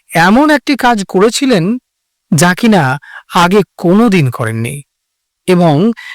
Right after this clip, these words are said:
দ্বিতীয়বারও আর করেননি। আচ্ছা, কি ছিল এই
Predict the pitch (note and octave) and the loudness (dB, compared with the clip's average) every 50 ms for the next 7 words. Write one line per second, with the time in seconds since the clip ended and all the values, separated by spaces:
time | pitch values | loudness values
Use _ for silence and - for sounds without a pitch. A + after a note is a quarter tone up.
0 | - - E3 C3+ B2+ E3+ G#3 G3+ - C#4 D4+ E4 D4+ C4+ B3+ G3+ D3+ D3 G3 C4 | -8 -6 -4 -2 0 0 0 0 2 0 0 0 0 0 0 0 0 0 -2 -4
1 | C#4+ _ _ _ _ _ _ _ _ _ - D3+ C#3+ C3 B2 - - A2+ A#2 A2+ | -6 _ _ _ _ _ _ _ _ _ -2 -2 -2 -2 -4 -4 -6 -4 -4 -6
2 | A2 A#2 B2 G#2+ G#2+ - _ _ _ _ _ _ - C4 - - D#4 - - _ | -6 -8 -8 -10 -14 -20 _ _ _ _ _ _ -4 -2 0 -2 -2 -4 -8 _
3 | - - C#4 D4 C#4+ A3 - - - - - G3+ A#3+ C#4+ E4 C4 F3 D3 C#3 C#3+ | -4 0 0 0 0 0 -2 -2 -2 -2 0 0 2 2 2 2 2 0 -2 -6
4 | - _ _ _ - G#3+ G3+ G#3 G3+ G3 G3 F3+ E3+ | -10 _ _ _ 0 0 2 2 2 0 -2 -4 -8